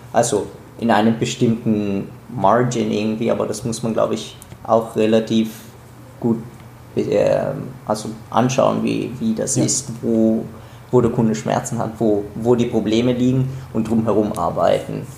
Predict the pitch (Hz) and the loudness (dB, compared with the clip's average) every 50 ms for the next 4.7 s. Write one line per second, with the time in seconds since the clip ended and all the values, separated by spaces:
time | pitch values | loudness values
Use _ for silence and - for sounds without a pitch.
0 | - - - - - - - 117 127 143 139 120 - - 101 - - - - - | -16 -16 -14 -10 -8 -8 -4 -2 0 0 0 0 -2 -4 -8 -10 -10 -14 -18 -20
1 | - - - - - 143 135 127 123 123 120 120 117 117 113 110 - - - - | -20 -20 -20 -8 -2 2 4 4 4 4 2 2 0 0 -2 -2 -4 -10 -16 -10
2 | - 127 120 113 117 117 113 113 - - 123 - - 95 110 117 127 131 - - | -6 -4 -2 0 2 4 4 4 2 0 0 0 2 0 0 0 -2 -4 -2 -2
3 | 123 120 - 120 117 113 113 - - - - - 113 113 110 - - - - 151 | -2 0 0 0 -2 -2 -2 -4 -8 -12 -12 -8 -6 -6 -6 -8 -12 -6 0 2
4 | 131 131 131 123 - 120 123 123 120 127 127 127 131 | 4 6 4 4 4 2 0 2 2 2 0 0 -2